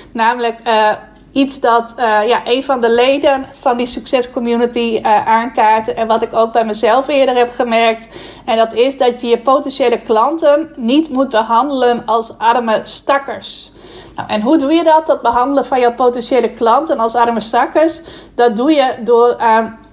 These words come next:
onderprijzen te doen. Underpricing, de podcast die ik luisterde, eh, hierover, die was in het Engels. Dus daar ging het over underpricing.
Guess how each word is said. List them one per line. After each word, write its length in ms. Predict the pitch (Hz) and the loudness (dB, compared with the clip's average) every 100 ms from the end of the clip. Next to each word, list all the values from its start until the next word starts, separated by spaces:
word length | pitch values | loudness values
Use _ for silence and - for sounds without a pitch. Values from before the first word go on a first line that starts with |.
| - | -4
onderprijzen 1040 | 285 330 262 - - 240 226 208 208 233 202 | 0 2 0 -2 -4 0 2 2 0 -4 -2
te 120 | 202 | 2
doen. 360 | 196 - - | 2 0 -2
Underpricing, 880 | 262 320 311 294 262 269 277 277 254 | 0 0 0 2 2 2 -2 -4 -2
de 80 | 240 | -2
podcast 500 | 240 269 - 285 294 | 0 -2 2 -2 0
die 120 | 262 | -6
ik 60 | 269 | -2
luisterde, 500 | 226 240 240 262 233 | 0 0 -2 -2 2
eh, 460 | 226 214 240 220 | 2 0 0 0
hierover, 420 | 233 233 226 220 214 | 2 2 2 2 0
die 100 | 220 | 0
was 220 | 220 233 | -2 -2
in 60 | |
het 140 | 208 196 | -6 -4
Engels. 440 | 254 320 294 294 | -2 2 2 0
Dus 160 | 269 226 | -8 -4
daar 100 | 214 | -4
ging 160 | 226 | -4
het 140 | 220 208 | -2 0
over 220 | 220 220 | 0 0
underpricing. 1120 | 262 330 311 285 269 285 294 294 269 269 269 | 0 2 0 2 2 2 0 0 0 0 -6